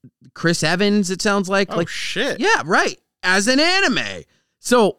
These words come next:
Speaker 1: we'll see how this goes. They're just, like, turning something that didn't need to be in anime into an anime. And they had the Stranger Things anime. It just sounds like this shit's just happening. This is just, let's fucking brace ourselves 'cause this
Speaker 2: Well,
Speaker 1: is a thing.
Speaker 2: well, here's, here's the bigger thing is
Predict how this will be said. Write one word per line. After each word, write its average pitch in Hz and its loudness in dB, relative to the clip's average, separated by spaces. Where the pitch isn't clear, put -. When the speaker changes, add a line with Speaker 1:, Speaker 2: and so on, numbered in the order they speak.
Speaker 1:
we'll 202 4
see 233 -4
how 190 4
this 165 0
goes. 151 2
They're 190 4
just, 185 -4
like, 185 0
turning 160 0
something 180 0
that 175 2
didn't 180 0
need 202 -2
to 170 0
be 156 2
in 147 0
anime 156 2
into 165 -2
an 202 -2
anime. 220 -2
And 262 2
they 233 2
had 214 0
the 226 -2
Stranger 262 2
Things 202 -2
anime. 123 0
It - 0
just - -2
sounds 247 0
like 196 0
this 226 -2
shit's - 0
just 294 -2
happening. 180 0
This 196 0
is 233 -4
just, 233 -4
let's 202 2
fucking 240 0
brace 185 2
ourselves 147 0
'cause 151 -4
this 214 0
Speaker 2:
Well, 214 4
Speaker 1:
is 175 0
a 180 -4
thing. 220 -6
Speaker 2:
well, 196 0
here's, 202 -2
here's 214 2
the 180 0
bigger 190 2
thing 147 -2
is 117 -4